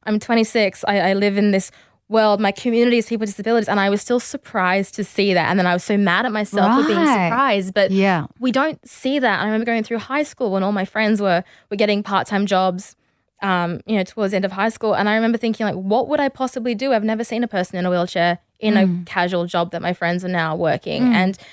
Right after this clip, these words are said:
Speaker 1: and that's an enormous problem. We make up such a huge percentage
Speaker 2: Mm.
Speaker 1: of, of our population, but we don't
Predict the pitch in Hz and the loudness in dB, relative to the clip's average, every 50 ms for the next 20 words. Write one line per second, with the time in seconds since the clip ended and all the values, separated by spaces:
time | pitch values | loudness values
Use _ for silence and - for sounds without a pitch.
0 | - - - - 220 233 294 311 - - 247 220 208 202 214 277 311 247 190 - | -20 -16 -8 -4 -2 0 0 0 0 0 0 2 2 4 4 4 4 2 2 -2
1 | - - 233 277 294 233 208 190 185 202 185 185 - - - - - 214 - 208 | -2 -2 0 2 2 2 2 2 2 0 0 0 0 -2 -2 -2 -4 -4 -4 -4
2 | - - 220 208 - - 196 - 202 226 214 170 165 - - - - 240 254 269 | -4 -4 -4 -4 -6 -6 -4 0 2 2 2 2 0 -2 -6 -4 0 2 4 4
3 | 262 240 196 175 226 214 208 - 208 208 214 202 208 - 214 208 220 214 208 208 | 4 4 4 2 2 0 0 0 -2 -2 0 -2 -2 -2 -4 -4 -2 0 0 0
4 | 240 - 233 226 208 196 180 233 233 202 233 233 233 233 208 - | 0 0 0 0 0 2 2 0 0 0 2 2 2 2 0 -4